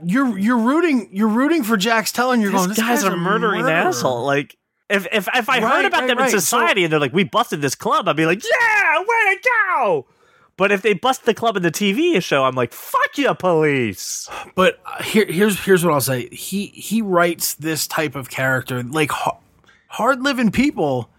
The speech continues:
Speaker 1: And here's the thing, like, they, they live on this trem-, this tremendous ranch in the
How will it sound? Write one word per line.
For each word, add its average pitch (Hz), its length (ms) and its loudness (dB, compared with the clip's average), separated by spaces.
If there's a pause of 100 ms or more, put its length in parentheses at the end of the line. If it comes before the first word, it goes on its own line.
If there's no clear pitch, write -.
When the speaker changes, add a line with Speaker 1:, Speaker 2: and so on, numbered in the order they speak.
(240)
Speaker 1:
And 226 220 2
here's 269 220 2
the 277 80 2
thing, 262 340 0
like, 311 220 2
they, 320 160 2
they 320 180 2
live 311 240 2
on 285 140 2
this 285 180 -2
trem-, 254 280 0
this 226 280 0
tremendous 220 560 -2
ranch 196 480 -4 (380)
in 180 180 0
the 170 140 2